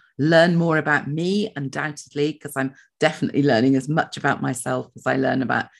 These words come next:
any guest through, um, through going through that process. Um, it's made me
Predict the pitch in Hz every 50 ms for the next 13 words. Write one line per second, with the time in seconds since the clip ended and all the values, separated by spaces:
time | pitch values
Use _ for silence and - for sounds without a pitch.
0 | _ _ - - 147 147 147 143 143 139 135 131 135 - - - - - - -
1 | 143 135 135 131 127 120 _ _ _ _ _ _ _ - 135 135 135 - - -
2 | - 151 - 147 139 131 127 131 - - - 127 123 120 120 - - - - -
3 | 147 151 147 - - 147 143 135 131 - - - - - _ _ _ _ - -
4 | _ _ _ - 143 143 143 139 143 147 143 139 143 - _ _ _ _ _ _
5 | _ _ _ _ _ _ - 170 165 - - - - 165 160 160 160 156 156 -
6 | - 160 165 151 151 156 147 - - _